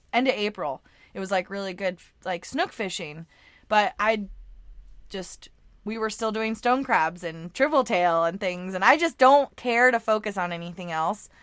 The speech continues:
Um, this is a me issue, and this is gonna probably bug a lot of, this might bug some people,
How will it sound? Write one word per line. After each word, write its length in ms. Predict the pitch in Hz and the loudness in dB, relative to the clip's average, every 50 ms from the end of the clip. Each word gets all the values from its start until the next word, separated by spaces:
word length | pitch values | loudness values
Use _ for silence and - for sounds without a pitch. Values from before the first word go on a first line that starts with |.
| - - _ - - | -20 -20 _ -8 -4
Um, 440 | 202 202 196 180 165 156 156 165 - _ _ _ _ _ _ _ _ _ _ - - - | 0 2 2 2 0 -2 -6 -14 -16 _ _ _ _ _ _ _ _ _ _ -20 -16 -8
this 200 | 208 277 311 294 | -6 -4 -4 0
is 100 | 320 320 | 4 4
a 60 | 302 | 4
me 260 | 285 277 269 254 233 | 4 4 2 2 2
issue, 340 | 226 226 - - 180 151 151 - - - - - - | 0 0 -2 -4 -4 -6 -6 -8 -12 -20 -20 -18 -8
and 100 | - 208 | -2 0
this 140 | 254 294 - | 0 0 0
is 120 | 370 339 | -2 -2
gonna 200 | 320 370 359 330 | 0 2 2 2
probably 300 | - 302 277 262 254 240 | 6 8 8 10 10 8
bug 400 | 220 - - 196 196 208 208 214 | 6 4 4 6 6 6 6 4
a 100 | 208 190 | 4 2
lot 220 | 190 196 196 196 196 | 4 6 6 4 4
of, 120 | 190 185 _ _ _ _ - | 2 -4 _ _ _ _ -4
this 240 | 226 302 311 - | -2 -2 -2 -2
might 420 | 240 226 214 202 190 160 151 - 170 | -2 2 4 4 4 4 0 -6 -4
bug 320 | 165 170 156 151 147 - | 0 0 0 0 0 -4
some 220 | - - 170 160 160 | -10 -10 -10 -10 -12
people, 600 | - 170 160 - - 170 156 156 151 156 165 | -14 -16 -16 -10 -8 -6 -4 -4 -4 -6 -6